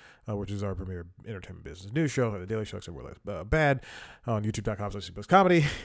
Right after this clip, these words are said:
<laughs> and, and, uh, the other podcasts like The Constitutionals, which is the, uh, premier, uh, podcast for the website, C plus comedy. Like I just said, it's a website. Go there. And this, LinkedIn Logs, episode eleven.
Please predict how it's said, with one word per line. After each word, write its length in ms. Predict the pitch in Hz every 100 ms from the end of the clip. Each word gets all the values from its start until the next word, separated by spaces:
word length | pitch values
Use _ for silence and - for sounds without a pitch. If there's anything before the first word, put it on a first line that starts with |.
| -
<laughs> 240 | 151 139 -
and, 340 | 135 135 - - - - - -
and, 200 | 135 123
uh, 160 | 117 113
the 100 | 117
other 140 | 117
podcasts 680 | 113 117 117 110 104 101 -
like 200 | 110 101
The 60 | 101
Constitutionals, 720 | 95 92 92 87 - - -
which 160 | 85
is 160 | 87 85 - - _ -
the, 240 | 110 98
uh, 220 | 92 90
premier, 560 | 82 - 107 104 98 92 _ _ -
uh, 160 | 80 80
podcast 460 | - 101 82 85
for 100 | -
the 40 | 87
website, 220 | - 82
C 80 | -
plus 160 | 67
comedy. 260 | - 73 69 76
Like 160 | 78
I 40 | 73
just 160 | 80
said, 100 | 69
it's 80 | -
a 20 |
website. 260 | 71 - -
Go 140 | 160
there. 220 | 165 156 - - - - _ -
And 520 | 131 127 123 117 - - - _ _ _ _
this, 640 | 151 151 185 202 - - - _ _ -
LinkedIn 260 | 156 151 131
Logs, 300 | 110 110 101
episode 340 | 107 101 107
eleven. 280 | 92 80